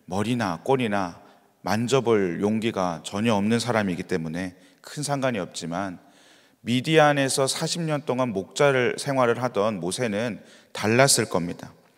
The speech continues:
그에게는 큰 도전입니다. 꼬리를 잡으라니요. 그러나 말씀에 순종한 모세가 꼬리를 잡자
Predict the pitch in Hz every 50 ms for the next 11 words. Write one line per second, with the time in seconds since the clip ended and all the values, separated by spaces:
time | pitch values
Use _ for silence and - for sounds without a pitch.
0 | _ _ _ - 131 143 170 156 165 160 165 156 - - - 196 208 190 - -
1 | 107 - 131 139 147 139 107 82 78 - 76 76 - _ _ _ _ _ _ -
2 | 185 190 185 180 156 143 - 98 90 87 107 98 98 95 87 80 80 - - -
3 | _ _ _ _ _ _ _ _ _ _ - - _ _ - 123 127 123 123 120
4 | 123 135 139 127 104 101 113 - - 127 131 127 - - 151 143 135 135 127 127
5 | 123 110 104 104 - - 120 107 113 117 139 180 196 - - - - - _ _
6 | _ - 156 190 196 190 170 160 156 139 131 95 - - - - 113 127 156 202
7 | 196